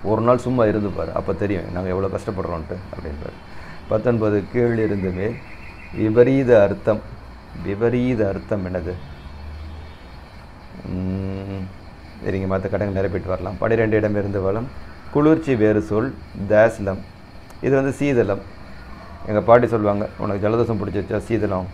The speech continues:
அப்படின்ட்டுருவாங்க, சீதளம் தலை வந்துச்சுன்ட்டு. பன்னிரெண்டு மேல் இருந்து கீழ். ராமன் தேடிய டேஸ் திரைப்படம் ஒன்று, ராமன் தேடிய சீதை திரைப்படம் ஒன்று. சீதை. சரி.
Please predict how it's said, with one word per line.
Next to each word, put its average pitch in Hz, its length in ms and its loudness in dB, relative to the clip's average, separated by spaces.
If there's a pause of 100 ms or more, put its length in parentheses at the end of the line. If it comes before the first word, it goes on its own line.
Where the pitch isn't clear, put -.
(140)
அப்படின்ட்டுருவாங்க, 87 460 -4
சீதளம் 92 340 -4
தலை 92 180 -4
வந்துச்சுன்ட்டு. 87 460 -8 (760)
பன்னிரெண்டு 120 440 4
மேல் 113 260 2
இருந்து 107 380 2
கீழ். 110 300 -2 (520)
ராமன் 127 420 6
தேடிய 113 300 6
டேஸ் 110 280 4
திரைப்படம் 104 500 2
ஒன்று, 98 320 -2
ராமன் 113 360 2
தேடிய 107 320 2
சீதை 131 500 0
திரைப்படம் 95 480 0
ஒன்று. 90 300 -4 (120)
சீதை. - 1400 -6 (2500)
சரி. 95 340 -4